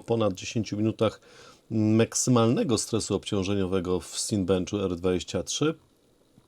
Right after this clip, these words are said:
Natomiast sekcja zasilania pięćdziesiąt pięć i pół stopnia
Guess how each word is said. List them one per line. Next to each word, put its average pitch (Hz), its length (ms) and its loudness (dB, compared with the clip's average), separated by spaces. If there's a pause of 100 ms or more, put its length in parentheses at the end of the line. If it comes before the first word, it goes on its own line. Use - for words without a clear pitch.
(120)
Natomiast 131 600 -2
sekcja 135 320 -4
zasilania 127 520 -2 (640)
pięćdziesiąt 120 920 0
pięć 131 360 2
i 104 60 -2
pół 110 220 2
stopnia 127 600 2